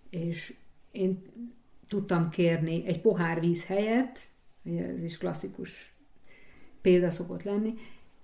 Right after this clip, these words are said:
tudtam kérni egy flakon vizet, amit magammal vittem. Jó, az is lehet, hogy egy faragatlanabb futónak nem kell ehhez nyelv, hanem elveszi az asztaltól, de én nekem a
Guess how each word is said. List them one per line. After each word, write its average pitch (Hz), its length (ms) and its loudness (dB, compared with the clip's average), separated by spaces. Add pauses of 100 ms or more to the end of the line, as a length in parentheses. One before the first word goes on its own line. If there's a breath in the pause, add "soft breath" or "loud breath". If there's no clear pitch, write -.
(200)
tudtam 175 400 -2
kérni 170 480 2
egy 175 520 -2 (580)
flakon 165 600 -4
vizet, 165 520 -8
amit 170 220 -2
magammal 170 540 -4
vittem. 185 580 -8
Jó, 226 180 0
az 226 140 2
is 185 120 0
lehet, 170 200 2
hogy 175 120 0
egy 165 100 -2
faragatlanabb 175 680 -4
futónak 170 840 -8
nem 170 200 -2
kell 180 220 -2
ehhez 165 300 -2
nyelv, 165 280 -6
hanem 170 260 -4
elveszi 175 500 -6
az 170 120 -6
asztaltól, 202 680 -6
de 180 120 0
én 175 120 2
nekem 175 680 -2
a 185 60 -6